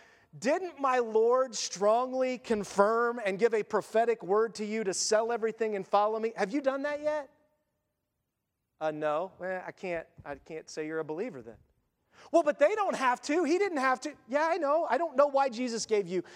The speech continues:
that word. I don't know why he spoke that. But for, you gotta do it. You gotta surrender yourself. I can't just ignore what Jesus told you to do. I can say, 'I don't know why he told you to do it,' but I can't ignore what he said to do."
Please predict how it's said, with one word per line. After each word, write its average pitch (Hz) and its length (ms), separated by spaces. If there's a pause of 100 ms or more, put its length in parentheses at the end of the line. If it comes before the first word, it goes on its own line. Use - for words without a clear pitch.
(120)
that 202 180
word. 208 180
I 220 80
don't 285 140
know 277 100
why 254 220
he 240 100
spoke 247 320
that. 233 220 (160)
But 262 120
for, 277 140
you 262 140
gotta 302 180
do 302 280
it. 196 120
You 226 60
gotta 277 180
surrender 277 600
yourself. 175 420 (640)
I 226 80
can't 349 240
just 302 220
ignore 254 440
what 254 160
Jesus 254 360
told 254 260
you 240 120
to 233 80
do. 269 360 (640)
I 262 80
can 294 120
say, 277 140
'I 240 80
don't 226 160
know 202 120
why 208 240
he 381 80
told 208 260
you 165 80
to 160 80
do 175 140
it,' 285 120 (160)
but 320 80
I 330 40
can't 262 200
ignore 220 420
what 226 120
he 147 80
said 127 220
to 135 80
do." - 100